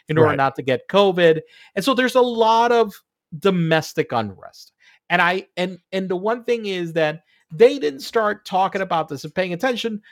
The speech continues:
Speaker 1: up until about a couple of days before it happened. And I happen to think that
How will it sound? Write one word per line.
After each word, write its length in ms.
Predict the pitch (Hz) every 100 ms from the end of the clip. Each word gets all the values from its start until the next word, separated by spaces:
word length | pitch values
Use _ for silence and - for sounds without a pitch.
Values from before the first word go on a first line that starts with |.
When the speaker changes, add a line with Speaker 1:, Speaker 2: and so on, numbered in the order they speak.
| _ -
Speaker 1:
up 160 | 294
until 600 | - - 226 220 202 196 -
about 300 | 196 208 208
a 60 |
couple 280 | - 233 208
of 80 | 190
days 220 | 180 165
before 340 | 170 - 160
it 60 | 139
happened. 400 | 123 117 107 - _ _ _ - _ _
And 520 | 190 208 202 196 190 - _ _ _ _ _ _ _ _ _ _ _ _ _ _ _
I 240 | 226 262 269
happen 360 | 220 233 240
to 80 | 226
think 320 | 233 277 262
that 240 | 226 226